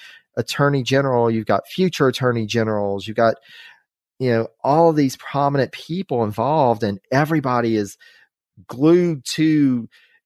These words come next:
every report that comes in about this trial. And it's just, it's a fascinating period in the early republic.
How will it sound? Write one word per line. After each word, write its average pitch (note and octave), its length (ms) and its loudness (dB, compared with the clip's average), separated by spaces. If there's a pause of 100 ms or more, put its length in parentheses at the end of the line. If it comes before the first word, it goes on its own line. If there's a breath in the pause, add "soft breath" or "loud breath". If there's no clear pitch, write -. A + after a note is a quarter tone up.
(100)
every C#3 760 2
report C3+ 580 0
that A#2 120 -4
comes B2+ 440 -4
in B2 500 2
about A2 540 0
this G#2+ 160 -6
trial. A2+ 680 -4
And G2+ 100 -8
it's G#2 140 -8
just, - 240 -6
it's B2 140 -6
a A2 60 0
fascinating A2+ 1000 -2 (160)
period C#3 520 2
in A2+ 260 0
the G#2+ 160 0
early G#2+ 280 2
republic. G2+ 500 -2